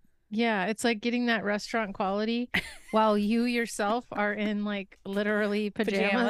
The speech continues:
Speaker 2: Pajamas.
Speaker 1: or whatever.
Speaker 2: <laughs>
Speaker 1: And then they take it away, and then you just put it outside when you're done. Like, I love that.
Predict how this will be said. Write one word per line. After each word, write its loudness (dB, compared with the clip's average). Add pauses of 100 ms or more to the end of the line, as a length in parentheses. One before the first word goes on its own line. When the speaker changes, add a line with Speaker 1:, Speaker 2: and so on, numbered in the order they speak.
(100)
Speaker 2:
Pajamas. -2
Speaker 1:
or 0
whatever. -2
Speaker 2:
<laughs> -18 (920)
Speaker 1:
And -6
then -6
they -4
take -8
it -2
away, -2
and -4
then -2
you -2
just -4
put -2
it 0
outside -2
when -6
you're -8
done. -10
Like, -2
I -2
love -2
that. -4